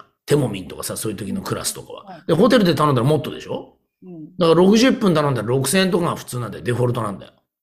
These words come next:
Speaker 1: 一時間、タイでマッサージしてごらん。うん。
Speaker 2: へえ。
Speaker 1: まあ、僕が一番のおすすめの店は、百二十バーツ。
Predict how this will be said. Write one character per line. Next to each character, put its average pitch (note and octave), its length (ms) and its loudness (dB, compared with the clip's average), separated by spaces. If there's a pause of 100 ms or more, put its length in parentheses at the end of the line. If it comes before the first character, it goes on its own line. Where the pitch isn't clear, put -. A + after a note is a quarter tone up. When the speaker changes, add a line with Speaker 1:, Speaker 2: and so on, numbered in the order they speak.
(300)
Speaker 1:
一 F#3+ 280 0
時 G#3 80 0
間、 - 320 -12 (760)
タ F#3 100 -2
イ F#3+ 60 0
で C3+ 60 -4
マ A#2 140 -8
ッ - 40 -6
サ F#3 100 -6
ー - 20 -6
ジ C3 80 -8
し - 60 -10
て C#3 80 -6
ご B2 100 -4
ら A2+ 100 -8
ん。 - 0 -
う B2+ 40 -12
ん。 - 20 -16
Speaker 2:
へ - 60 -20 (1040)
え。 D#3+ 60 -20 (340)
Speaker 1:
ま E3+ 80 -4
あ、 - 20 -2
僕 E3 180 4
が F3 60 2
一 E3 160 -2
番 F3 120 0
の B2 100 -4
お G#2 40 -8
す - 80 -10
す - 60 -10
め G#2+ 100 -10
の G#2 80 -12
店 G2 200 -8
は、 B1+ 400 -12 (300)
百 D#3+ 280 -2
二 E3 140 4
十 D3 100 2
バ B2+ 220 0
ー - 100 -16
ツ。 - 260 -14